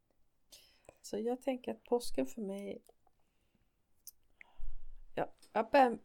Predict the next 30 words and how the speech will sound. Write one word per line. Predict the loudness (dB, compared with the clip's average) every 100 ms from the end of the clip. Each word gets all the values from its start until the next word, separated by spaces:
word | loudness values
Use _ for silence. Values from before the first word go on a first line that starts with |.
| 4
ofta | 4 4 -2 2 2
med | 2 -2
mig | -4
påskens, | -8 4 4 6 -2 -6 -8 -10 -14 -18
liksom, | -16 -10 2
grundbudskap | 4 4 2 -4 -6 -4 -2 0 -2 _ _ -12 -4
in | -2 0
i | -4
situationer. | -6 -10 -6 -6 -6 -10 -10 -12 -12
För | -14
som | -10 -6
biskop | -6 -2 -2 -2
får | -2
man | -2
vara | -2 -4
med | -4 -4 -2
både | 0 0 -2 -4
det | -6
mest | -6 -8 -6
fantastiska | -4 -2 -4 -6 -14 -14 -8
och | -8
det | -8
stora | -6 -4 -4 -4
och | -6
det | -8
fina. | -10 -10 -10 -10
Det | -8
är |
liksom | -10 -10
påskdagskänsla. | -2 0 0 -4 -4 -4 -6 -8 -10 -10 -6 -6 4 6 6 2 -6 -6